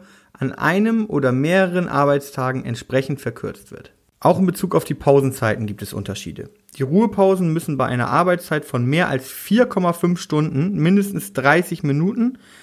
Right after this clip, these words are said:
ab einer Arbeitszeit von mehr als sechs Stunden mindestens sechzig Minuten betragen. Die Dauer einer Pause hat mindestens fünfzehn Minuten zu betragen.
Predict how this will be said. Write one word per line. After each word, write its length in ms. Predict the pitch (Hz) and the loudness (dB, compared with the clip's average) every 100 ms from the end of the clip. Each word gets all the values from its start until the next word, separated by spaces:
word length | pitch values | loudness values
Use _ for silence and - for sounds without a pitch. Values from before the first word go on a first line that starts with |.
| - | -6
ab 180 | - - | -2 0
einer 220 | 156 151 | 2 2
Arbeitszeit 560 | 151 160 151 - 151 143 | 4 2 2 0 -2 0
von 160 | 139 139 | -2 0
mehr 160 | 131 | 0
als 200 | 123 123 | -4 -6
sechs 400 | 120 120 190 - | -6 0 0 0
Stunden 520 | - 190 190 190 180 - | -2 2 2 0 -2 2
mindestens 520 | 147 160 156 151 143 | 2 2 0 -6 -8
sechzig 600 | 147 127 160 160 - 123 | -6 2 2 0 -8 -2
Minuten 380 | 104 104 107 - | -2 -2 -4 -8
betragen. 480 | - - - - - _ _ _ - - - 131 | -14 -14 -14 -14 -18 _ _ _ -20 -20 -8 -4
Die 100 | 131 | 4
Dauer 260 | 160 226 | 6 6
einer 220 | 208 196 | 6 4
Pause 400 | 190 175 175 165 | 2 2 2 2
hat 120 | 147 143 | -2 2
mindestens 600 | 151 226 247 - 196 196 | 6 6 6 0 -4 0
fünfzehn 440 | 185 175 - 160 | 0 0 -2 -4
Minuten 320 | 147 127 - | -2 -2 -6
zu 160 | - 104 | -12 -14
betragen. 440 | 117 92 - 127 | -12 -12 -12 -14